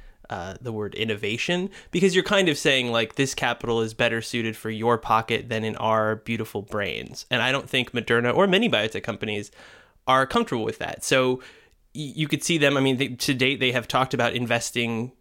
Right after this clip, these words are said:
more broadly in their own science, and we'll see how that goes. But as to what they would buy, I mean, they're in a tough situation because I, I don't think they're looking to,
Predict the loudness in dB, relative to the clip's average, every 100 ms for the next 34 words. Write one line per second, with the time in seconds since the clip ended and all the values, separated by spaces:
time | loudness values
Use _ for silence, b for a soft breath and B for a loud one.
0 | _ _ _ 0 2 4 2 4 2 2
1 | 0 2 2 2 0 -4 -6 -2 0 0
2 | -4 -4 -4 -2 -2 0 2 2 2 0
3 | 0 B B B 0 0 2 2 4 6
4 | 4 4 -4 0 2 4 2 4 2 0
5 | 0 0 0 -4 -4 0 2 2 2 0
6 | 0 -2 -2 -2 2 4 2 0 -6 B
7 | B B B B _ -2 2 4 2 2
8 | 0 2 2 2 2 0 0 -2 -2 -4
9 | 0 2 4 2 0 0 -2 -4 -6